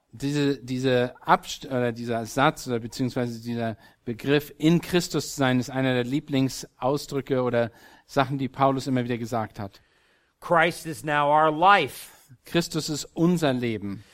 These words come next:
Speaker 2: And he must be our life.
Speaker 1: Und er muss auch unser Leben sein.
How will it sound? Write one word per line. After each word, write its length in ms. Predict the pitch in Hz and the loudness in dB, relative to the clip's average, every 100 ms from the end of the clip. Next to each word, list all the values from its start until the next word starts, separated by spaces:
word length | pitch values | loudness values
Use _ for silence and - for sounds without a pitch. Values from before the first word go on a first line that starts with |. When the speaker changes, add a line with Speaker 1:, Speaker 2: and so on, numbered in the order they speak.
| - - | -20 -4
Speaker 2:
And 180 | 175 170 | -4 -2
he 220 | 185 185 | -4 -4
must 640 | 170 170 226 240 - 143 | -2 6 6 6 -2 -6
be 180 | 147 143 | -2 0
our 180 | 123 120 | 0 0
life. 500 | 110 95 - - - _ | 0 -2 -4 -16 -20 _
Speaker 1:
Und 160 | 127 | -2
er 100 | 127 | 2
muss 380 | 127 143 175 175 | 4 4 4 2
auch 240 | 143 127 131 | -4 -4 -2
unser 260 | 135 127 | -2 0
Leben 300 | 120 123 117 | 0 -2 -2
sein. 400 | 113 107 98 98 | -4 -6 -6 -12